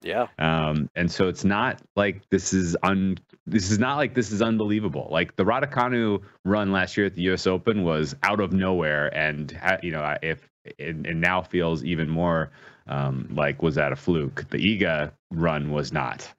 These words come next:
Speaker 2: and is now being, you know, clearly backed up with a, a number of titles here. And I guess if you wanna take a step back a little bit about sort of the strategy of playing futures for the,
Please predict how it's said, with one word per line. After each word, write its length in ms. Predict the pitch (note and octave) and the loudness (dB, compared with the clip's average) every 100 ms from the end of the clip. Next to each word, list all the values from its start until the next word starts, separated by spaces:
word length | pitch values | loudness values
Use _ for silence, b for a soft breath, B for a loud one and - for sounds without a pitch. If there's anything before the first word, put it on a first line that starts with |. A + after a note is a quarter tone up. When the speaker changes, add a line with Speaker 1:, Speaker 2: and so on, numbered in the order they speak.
| _ | _
Speaker 2:
and 480 | E2 D#2 D2+ D2+ C#2+ D2+ | 0 0 0 -2 -2 -2
is 340 | D2+ D2 C#2 | 0 0 0
now 240 | D#2+ D2+ | 0 0
being, 380 | C#2+ D2+ D2+ D2+ | 0 -2 -2 -2
you 60 | D2 | -2
know, 120 | C#2 | -2
clearly 420 | - G2 F2+ F2 | -2 0 2 2
backed 360 | D2+ D2 C#2 D#2 | 2 0 0 -2
up 200 | D2 - | -2 -2
with 200 | C2+ C#2 | -4 0
a, 220 | C#2 - | 0 0
a 40 | |
number 300 | C#2+ D2+ C#2+ | 0 0 0
of 80 | C#2+ | 0
titles 360 | C#2 F#2 F#2+ F#2 | 0 0 0 0
here. 200 | A#2 A2+ | 0 2
And 160 | D#2+ - B B - | 0 -4 B B -2
I 80 | F2 | 0
guess 200 | F#2+ G2+ | 0 0
if 100 | F2 | 2
you 140 | F2 | 2
wanna 160 | F2+ F#2+ | 2 0
take 180 | G2+ - | -2 -2
a 40 | |
step 260 | - F2+ D2+ | 0 0 2
back 240 | D#2+ D2+ | 0 0
a 40 | D#2+ | 0
little 160 | E2 | 0
bit 160 | D2+ D2+ | 0 -2
about 440 | C#2 D2+ D#2 - | 0 2 0 -2
sort 260 | - D#2+ D#2 | -6 -2 -2
of 160 | C#2+ C#2 | -2 -6
the 80 | |
strategy 640 | D2 - D#2+ D#2 E2 D#2+ D2+ | -8 -2 0 2 -2 -2 0
of 220 | C#2+ C#2 | 0 -4
playing 320 | - D#2+ D2+ C#2 | -4 -2 -2 -2
futures 540 | E2 E2 - D2 C#2+ | -4 -2 0 0 -2
for 520 | - D#2 D2+ D2+ C#2+ - - | -4 -2 0 0 -2 -6 -2
the, 360 | D2+ C#2+ C#2 | 0 0 -2